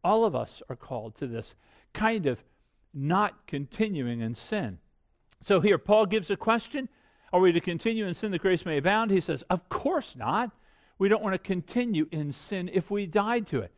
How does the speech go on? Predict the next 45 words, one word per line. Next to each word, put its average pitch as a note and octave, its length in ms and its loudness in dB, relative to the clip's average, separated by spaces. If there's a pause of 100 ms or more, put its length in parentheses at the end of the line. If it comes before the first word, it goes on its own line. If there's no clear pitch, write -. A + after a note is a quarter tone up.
(300)
So A3+ 160 4
that's A#3 240 4
the D#4 100 -4
question, B3 460 -2
the A3 140 0
answer. B3 240 -6
But F#3 260 -4
what A#3+ 240 0
Paul B3+ 260 -2
does B3 320 -4
then D#3 240 -4
is F3+ 160 0
he G3+ 120 -2
explains G3+ 720 -4 (280)
how F#3+ 680 -4 (240)
we C#3+ 180 2
will B2 200 -2
not G#2+ 320 -8
continue A#2 440 -6
in F#2 100 -14
sin. G2 240 -20 (360)
He F#3 80 2
explains F3+ 420 -2
how. G#3+ 300 0 (240)
And G#3+ 80 4
he A3+ 60 4
gives C4+ 200 0
us A#3 120 -4
two B3+ 200 -2
answers F#3+ 400 -4
from C#3 220 -8
three G#3 260 -2
to D3 80 -6
fourteen D#3+ 640 -6
in C#3 100 -6
our C#3+ 100 -2
passage. - 500 -4 (440)
He A#3 100 0
says, G3+ 300 2 (260)
<clears throat> D#3+ 260 -2
first, B3+ 320 0
you're D#3 100 -4
a - 20 -4
new C#3+ 140 -4
person. D3+ 600 -10